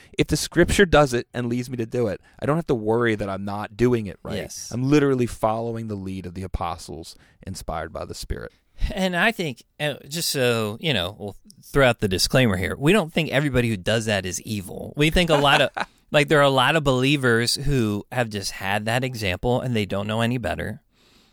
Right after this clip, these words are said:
Speaker 2: There are also a lot of believers who are reacting against, like, bad doctrine or abuses or legalistic situations
Speaker 1: Yep.
Speaker 2: that they've been given. So they're focusing on the cross. And, and that,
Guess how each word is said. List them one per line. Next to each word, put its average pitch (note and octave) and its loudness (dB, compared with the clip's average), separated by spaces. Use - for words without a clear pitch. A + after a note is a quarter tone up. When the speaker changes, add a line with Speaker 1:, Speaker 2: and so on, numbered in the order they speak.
Speaker 2:
There A#2 4
are - 4
also A#2+ 2
a - 4
lot A#2+ 4
of A#2+ 2
believers A#2+ -2
who B2 -2
are A#2 2
reacting A2 0
against, A2+ -4
like, G#2+ -8
bad A#2 0
doctrine A2+ -2
or B2+ 0
abuses A#2 0
or G#2 -2
legalistic A#2 0
situations A2 -2
Speaker 1:
Yep. A2 -4
Speaker 2:
that A2 -2
they've A2+ -2
been B2 2
given. G#2+ 0
So - -2
they're B2 0
focusing B2+ 2
on A#2+ 4
the C3+ 2
cross. G#2+ 2
And, B2 -2
and A#2+ 2
that, C#3 0